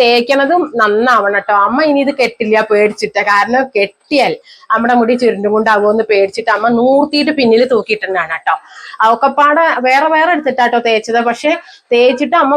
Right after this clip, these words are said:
വിട്ടോട് കൂടിയിട്ടേ ഒക്കെപ്പാടെ ഒട്ടിക്കണ്ണു ഏകദേശം. അങ്ങനെ മതി, കുഴപ്പമൊന്നുമില്ല. നമുക്ക് മുടി നീളം വെക്കുകയല്ലേ വേണ്ടത്, നീണ്ട ചുരുളിച്ച പോവാൻ ഇതന്നെ കേട്ടോ വേണ്ടുള്ളൂ. അപ്പൊ അമ്മ ഇങ്ങനെ ചുരുളിച്ച പോവാൻ കാട്ടിയത് നിങ്ങളെല്ലാരും കാണട്ടെ. പിന്നിൽ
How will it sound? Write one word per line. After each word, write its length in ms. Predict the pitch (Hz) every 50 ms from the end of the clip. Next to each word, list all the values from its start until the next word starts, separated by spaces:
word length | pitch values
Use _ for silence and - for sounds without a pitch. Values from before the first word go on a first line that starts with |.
| 277
വിട്ടോട് 400 | 269 262 262 - 254 247 247 262 277
കൂടിയിട്ടേ 320 | 262 262 240 254 240 240 233 208 185 180
ഒക്കെപ്പാടെ 540 | - - 262 254 262 262 269 262 262 269 285 247
ഒട്ടിക്കണ്ണു 520 | 208 214 - - 240 240 240 233 226 233 220 190
ഏകദേശം. 300 | 180 175 185 180 180 226 226 269
അങ്ങനെ 220 | 320 403 480 554 523 508
മതി, 200 | 403 392 392 381 254
കുഴപ്പമൊന്നുമില്ല. 540 | 240 196 185 185 - 220 226 240 240 247 247 247 226
നമുക്ക് 200 | 214 214 - 262 254
മുടി 140 | 247 254 277 262
നീളം 220 | 240 240 240 262 262
വെക്കുകയല്ലേ 340 | 254 254 254 285 254 240 214 196 196
വേണ്ടത്, 300 | 185 185 185 185 185 180 - - - - - - _ -
നീണ്ട 260 | 233 240 247 247 247 254 247 247 254
ചുരുളിച്ച 380 | 262 226 202 226 226 240 - 320 302
പോവാൻ 240 | 311 294 294 294 302 285 247
ഇതന്നെ 300 | 196 226 226 233 240 240
കേട്ടോ 180 | 240 247 233 220 214
വേണ്ടുള്ളൂ. 400 | 208 202 208 196 208 214 214 226 240 - - - - - _ - 185
അപ്പൊ 140 | 185 - 247 254 240 214
അമ്മ 120 | 202 208 240 262
ഇങ്ങനെ 180 | 262 247 254 262 262 269
ചുരുളിച്ച 320 | 220 196 214 208 202 - 233 233
പോവാൻ 140 | 233 240 247 240
കാട്ടിയത് 380 | 226 214 - 226 214 220 214 233
നിങ്ങളെല്ലാരും 560 | 233 220 220 226 220 214 208 196 196 220 226 233
കാണട്ടെ. 400 | 220 196 185 190 180 180 - 190 190
പിന്നിൽ 240 | 208 202 202 202 220